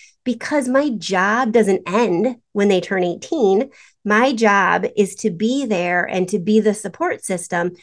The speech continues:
so that they can be resilient out everywhere else. So they can bounce,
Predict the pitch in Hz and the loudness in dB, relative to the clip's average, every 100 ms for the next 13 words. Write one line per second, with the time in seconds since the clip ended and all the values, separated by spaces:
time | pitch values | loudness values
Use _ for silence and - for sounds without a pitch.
0 | - - - - 262 262 320 262 233 214 | -20 -16 -12 -4 0 2 2 0 0 0
1 | 208 202 - - - 294 302 311 269 190 | -2 -2 -4 -18 -10 -6 -4 -2 -2 -4
2 | 170 165 - 104 104 113 _ _ _ _ | -4 -8 -8 -8 -8 -10 _ _ _ _
3 | 202 196 170 185 175 170 165 160 - - | 2 2 2 -2 -2 -4 -2 -2 -4 -2
4 | 233 254 - - 285 294 220 208 214 | 0 0 -2 -6 -2 -2 2 2 0